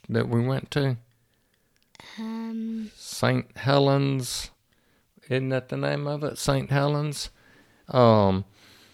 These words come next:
Speaker 1: and it was a beautiful place. And where did we go in that national forest?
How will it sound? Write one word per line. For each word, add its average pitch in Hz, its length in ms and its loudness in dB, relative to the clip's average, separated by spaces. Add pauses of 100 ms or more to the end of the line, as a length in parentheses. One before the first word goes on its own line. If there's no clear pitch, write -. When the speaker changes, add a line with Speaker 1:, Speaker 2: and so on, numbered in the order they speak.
(160)
Speaker 1:
and 113 640 8 (560)
it 117 240 8
was 107 180 4
a 104 60 8
beautiful 139 500 6
place. 113 680 4 (100)
And 110 240 6
where 160 300 6
did 135 200 2
we 120 220 4
go 120 440 6
in 104 180 4
that 98 180 2
national 98 500 0
forest? - 640 -8